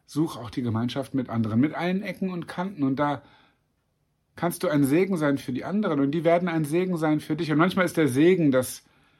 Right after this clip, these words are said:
ihr euch reibt aneinander, dass wir uns sogar verletzen mit unseren Ecken und Kanten und darüber aber lernen, damit umzugehen, zu vergeben, großzügig zu sein, uns selber auch,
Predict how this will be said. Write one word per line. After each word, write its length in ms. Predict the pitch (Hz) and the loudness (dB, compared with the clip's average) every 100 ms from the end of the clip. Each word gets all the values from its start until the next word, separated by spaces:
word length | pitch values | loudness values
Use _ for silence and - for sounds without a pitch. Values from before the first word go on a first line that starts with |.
| _ _ _ | _ _ _
ihr 140 | 160 160 | 0 2
euch 240 | 147 135 | 2 2
reibt 320 | 131 165 175 | 4 2 0
aneinander, 680 | - 131 120 110 107 101 95 | -2 2 2 2 0 -2 -6
dass 420 | 95 120 - - - | -8 -10 -12 -10 -4
wir 140 | 135 | -2
uns 180 | 143 - | -4 -4
sogar 240 | 156 143 | -2 0
verletzen 520 | - 143 170 - 170 | 2 2 0 -2 -2
mit 120 | 147 139 | -2 -2
unseren 280 | 139 139 | -2 -2
Ecken 240 | 143 139 156 | -2 -4 -4
und 160 | 135 | -4
Kanten 440 | - 151 165 175 139 | -4 -2 -2 -2 -2
und 140 | 127 | 2
darüber 480 | 139 165 175 151 139 | 4 4 4 2 0
aber 340 | 135 131 127 - _ _ | 0 0 -2 -6 _ _
lernen, 300 | 143 143 170 | 2 4 6
damit 220 | 156 135 135 | 4 2 0
umzugehen, 640 | 175 - 160 147 113 101 | -4 -6 -8 -4 -4 -4
zu 160 | - 120 | -6 -6
vergeben, 760 | - 123 117 151 147 95 90 _ _ _ _ _ _ _ _ _ - | -4 -2 -2 -2 -2 -4 -6 _ _ _ _ _ _ _ _ _ -16
großzügig 640 | 131 160 156 170 143 123 - | -6 -4 -4 -4 -4 -4 -6
zu 160 | 127 | -8
sein, 440 | 110 101 95 90 - | -8 -10 -12 -16 -6
uns 240 | - 156 | -4 0
selber 380 | 160 156 160 143 | 2 4 6 4
auch, 280 | 139 131 | 2 -2